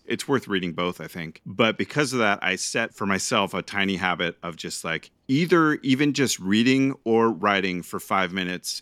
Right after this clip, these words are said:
in my book. So either writing, like, sitting down, setting a five-minute timer and writing,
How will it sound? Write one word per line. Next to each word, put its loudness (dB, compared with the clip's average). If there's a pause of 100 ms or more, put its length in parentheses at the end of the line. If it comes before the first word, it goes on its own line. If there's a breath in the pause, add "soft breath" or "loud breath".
in -4
my 0
book. -8
So -4
either 2
writing, 2
like, -4
sitting -2
down, 2
setting -2
a -8
five-minute -4
timer -8
and -8
writing, -2